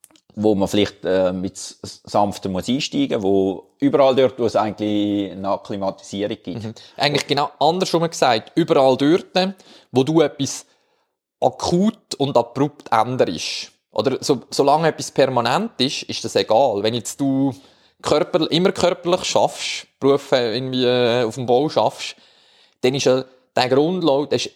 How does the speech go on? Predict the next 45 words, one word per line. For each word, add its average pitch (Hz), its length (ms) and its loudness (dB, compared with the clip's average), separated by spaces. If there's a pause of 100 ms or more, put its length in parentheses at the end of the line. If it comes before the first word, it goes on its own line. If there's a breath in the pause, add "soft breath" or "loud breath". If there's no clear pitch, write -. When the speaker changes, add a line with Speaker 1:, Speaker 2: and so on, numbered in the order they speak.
(140)
Speaker 2:
der 117 140 -2
ist 123 160 -4
immer 165 220 2
ähnlich, 123 520 0
oder, 117 180 2
wo 127 60 -4
du 127 160 -4
hast. 101 320 -2 (220 soft breath)
Aber 127 220 0
wenn 143 140 2
du, 139 140 -2 (160)
wenn 131 160 0
du 135 80 -2
irgendetwas 151 560 0
abrupt - 640 -4
änderst, 170 800 -2 (400)
dann 156 360 2
ist 147 160 -4
es 131 80 -4
so 143 80 4
ein 131 60 -8
bisschen, 127 120 -4
das 143 180 4
ist 135 120 -2
wahrscheinlich, 117 600 -6 (800)
Problematik 104 680 -4
ist 117 140 -6
das - 60 -10
falsche 147 320 4
Wort, 151 160 4
aber 117 100 2
das 123 160 0
muss 120 180 -4
man 110 100 0
einfach 107 180 -2
im 104 120 -4
Hinterhop-, 165 720 -2
im 120 120 -6
Hinterkopf 165 540 -2
haben. 110 140 2
Und 104 80 -4
wenn 107 100 2
man 104 80 -4
das - 200 -4
hat, - 400 -4